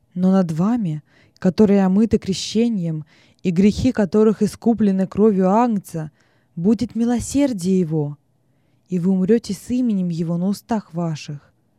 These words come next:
Мир вам!" После грозных, беспощадных речей Криспа слова Петра были для собравшихся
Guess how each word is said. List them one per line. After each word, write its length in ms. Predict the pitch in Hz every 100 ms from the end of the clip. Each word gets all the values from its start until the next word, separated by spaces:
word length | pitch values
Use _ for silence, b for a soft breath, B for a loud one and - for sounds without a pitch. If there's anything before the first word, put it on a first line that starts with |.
| _ _ _ _
Мир 340 | 175 208 269
вам!" 400 | 220 175 151 139 151 _ _ _ _ _ _ _ _ _ _ _ _ _ _ _ _ _ _
После 340 | 190 185 190
грозных, 460 | 175 180 220 202 180
беспощадных 680 | 160 - 180 - 208 190 185
речей 280 | 190 202 196
Криспа 560 | 196 247 - - 151 b b _
слова 360 | - 196 214
Петра 380 | 220 214 - 247
были 280 | 202 226 220
для 180 | 185 202
собравшихся 880 | - 180 202 247 - 185 - 156